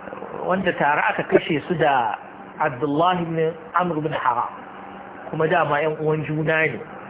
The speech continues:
Eh, ibn al-Amam. Ibn al-Am ne.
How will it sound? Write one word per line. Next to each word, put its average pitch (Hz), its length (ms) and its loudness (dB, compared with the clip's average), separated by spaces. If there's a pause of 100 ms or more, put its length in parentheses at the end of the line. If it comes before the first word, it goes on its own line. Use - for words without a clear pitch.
(1000)
Eh, 123 280 -2 (560)
ibn 165 260 2
al-Amam. 175 840 2 (600)
Ibn 170 260 -2
al-Am 190 520 2
ne. 113 140 -6